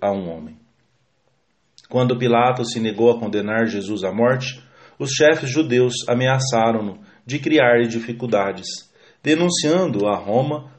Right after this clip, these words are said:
por incompetência. Após algumas vãs tentativas de aplacar a sede de sangue da população, o pusilânime Pilatos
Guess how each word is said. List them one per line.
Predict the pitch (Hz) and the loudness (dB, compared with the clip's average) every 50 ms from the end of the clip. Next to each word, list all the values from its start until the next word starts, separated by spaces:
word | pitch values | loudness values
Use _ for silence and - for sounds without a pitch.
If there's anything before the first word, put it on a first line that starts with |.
| _ | _
por | - 143 147 143 | -2 -2 0 0
incompetência. | 151 147 139 147 147 143 - 151 151 - 123 87 85 - - - - - _ _ _ _ _ _ _ _ _ _ _ _ _ - _ _ | 0 -2 -2 -2 -2 -2 -2 -4 -4 -4 -8 -10 -10 -12 -14 -16 -18 -18 _ _ _ _ _ _ _ _ _ _ _ _ _ -20 _ _
Após | - 104 101 - 117 120 120 113 | -8 -6 -2 2 4 4 6 6
algumas | 117 113 113 117 113 117 113 107 - - | 4 2 2 2 2 2 2 2 0 -2
vãs | 117 131 143 139 | -2 -4 -4 -4
tentativas | - 123 110 113 104 98 - - 151 170 165 123 104 98 95 | -4 -6 -4 -4 -6 -6 -6 -4 0 0 0 0 0 -4 -4
de | 90 101 | -2 -4
aplacar | 101 101 - 104 101 95 - 117 110 110 | -4 -4 -2 -4 -6 -4 -4 -4 -2 -2
a | 104 98 | -2 -4
sede | - - - 127 135 139 131 107 95 | -6 -6 -6 -4 -4 -6 -6 -10 -12
de | 92 95 - - - | -12 -10 -10 -8 -4
sangue | - 135 143 143 123 113 | -4 -4 -2 -2 -4 -4
da | 110 101 95 | -4 -6 -8
população, | - - 101 - - 98 92 90 - - - 123 135 135 - - - - _ _ _ _ _ - _ - | -6 -8 -10 -6 -6 -6 -6 -6 -8 -4 -4 -4 -4 -4 -8 -12 -18 -20 _ _ _ _ _ -20 _ -4
o | - 135 135 135 | -2 -2 -2 0
pusilânime | 170 180 175 - 170 143 135 143 160 160 135 117 104 101 87 | -2 -2 -2 -2 -2 0 2 2 2 2 2 0 -2 -2 -6
Pilatos | - 98 95 98 107 120 127 127 131 135 127 | -6 -6 -4 0 0 0 0 0 -4 -6 -10